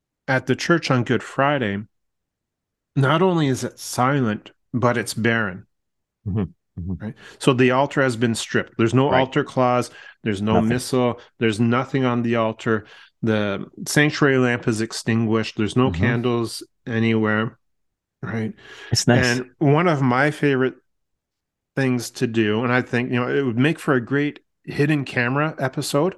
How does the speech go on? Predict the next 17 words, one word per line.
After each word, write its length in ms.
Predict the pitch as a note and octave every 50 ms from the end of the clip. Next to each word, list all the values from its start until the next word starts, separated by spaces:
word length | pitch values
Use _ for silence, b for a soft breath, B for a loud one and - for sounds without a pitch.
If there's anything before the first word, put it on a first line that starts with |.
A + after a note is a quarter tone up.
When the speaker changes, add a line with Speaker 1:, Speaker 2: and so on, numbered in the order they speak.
| - -
Speaker 2:
Mm-hmm. 320 | G#2+ G2 A2 A#2+ D3 - - _ _ _ _ _ _ _ - -
Speaker 1:
because 360 | D3 B2 - C3+ C#3 C3+ B2
there's 180 | C3+ B2+ A2 B2+
no 180 | C#3+ E3+ F#3+
holy 340 | E3+ - D#3+ D#3 D3 D3 D#3
water 340 | D3 C3+ B2+ C3 B2+ C3+ B2+
in 100 | C3 C#3
the 60 | C#3+
stoup. 440 | C#3+ - - - A#2 A2 D3 - - - _ _ _ _ _ _ -
Speaker 2:
Right. 420 | - E2+ E2 D#2+ F#2+ A#2 - - - _ _ _ _ _ -
Speaker 1:
Right. 300 | A2 G2+ A2 B2 - - -
Which 200 | - B2+ B2+ -
is 100 | B2 A2
a 60 | B2+
word 260 | A#2+ B2 C3 B2+ B2 B2+
we 140 | B2+ B2+
learned. 280 | A#2 A#2+ A#2 A#2+ C3